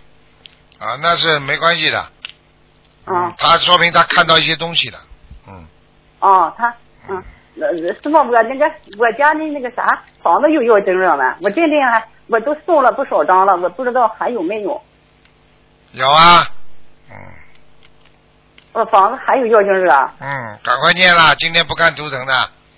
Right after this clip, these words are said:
Speaker 1: 好吧？
Speaker 2: 这还得需要多少张，师父？
Speaker 1: 四十九张。
Speaker 2: 啊，我再，我再许四十九张，是吧？
Speaker 1: 嗯，好好念经啊！
Speaker 2: 啊。
Speaker 1: 你要注意啊，
Speaker 2: 哎。
Speaker 1: 你有痔疮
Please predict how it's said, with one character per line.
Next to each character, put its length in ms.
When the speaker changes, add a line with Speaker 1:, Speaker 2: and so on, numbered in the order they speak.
Speaker 1:
好 100
吧？ 60
Speaker 2:
这 40
还 160
得 80
需 60
要 100
多 120
少 120
张， 260
师 80
父？ 100
Speaker 1:
四 220
十 160
九 200
张。 340
Speaker 2:
啊， 180
我 100
再， 100
我 140
再 160
许 120
四 100
十 220
九 160
张， 260
是 80
吧？ 300
Speaker 1:
嗯， 400
好 140
好 100
念 220
经 180
啊！ 80
Speaker 2:
啊。 320
Speaker 1:
你 240
要 260
注 260
意 160
啊， 60
Speaker 2:
哎。 40
Speaker 1:
你 180
有 140
痔 300
疮 180